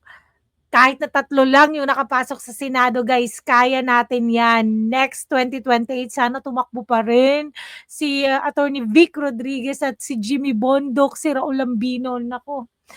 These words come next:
let's pray, guys, na tatakbo pa rin sila. Kaya, guys, anong masasabi nyo? Don't forget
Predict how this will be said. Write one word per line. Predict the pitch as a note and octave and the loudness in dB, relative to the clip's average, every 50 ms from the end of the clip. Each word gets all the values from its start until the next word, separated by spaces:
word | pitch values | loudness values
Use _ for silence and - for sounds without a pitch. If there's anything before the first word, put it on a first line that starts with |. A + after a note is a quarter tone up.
| - - - - - _ _ | -20 -20 -20 -20 -20 _ _
let's | A#3+ B3 A#3+ A3 - - | -2 -2 -2 -2 -4 -10
pray, | - - A#3+ A#3+ A#3+ | -4 0 0 2 2
guys, | G#3 G#3 A3 A3+ A3+ A#3+ A3+ - | 2 4 4 4 4 2 0 -2
na | C4+ A#3+ | -4 -2
tatakbo | - - A3+ G#3+ - - A#3 - - G#3+ G#3+ | 2 2 2 4 2 0 -2 -4 -4 -8 -6
pa | - A#3 A3 | -4 -4 -2
rin | G#3+ G#3 G#3+ | -2 -2 -2
sila. | G#3 - - A3+ G#3 G#3 G3+ G3+ G3+ - _ - - - - - _ _ | -4 -6 -6 -6 -4 -4 -4 -6 -8 -12 _ -20 -20 -20 -20 -20 _ _
Kaya, | - D4+ C4 C4 C4 B3 | 4 6 8 8 8 8
guys, | B3+ C#4+ D4 C#4+ - | 6 6 6 8 6
anong | D#4 D4+ D4+ D4+ D4 | 6 6 4 2 0
masasabi | D4 D#4+ D4 - D4+ C#4 C#4 A#3 C4+ C4+ | 2 2 2 4 6 4 4 4 0 -2
nyo? | C4+ C#4 C4+ C4+ | 0 2 4 4
Don't | C4 A3+ A3+ C4+ D4 D#4 D#4+ - | 4 4 4 4 4 4 2 -2
forget | - D#4+ D4+ C4 A3+ G#3 C4+ C#4+ D4 C4+ - | -4 -4 -2 0 2 4 6 6 6 6 4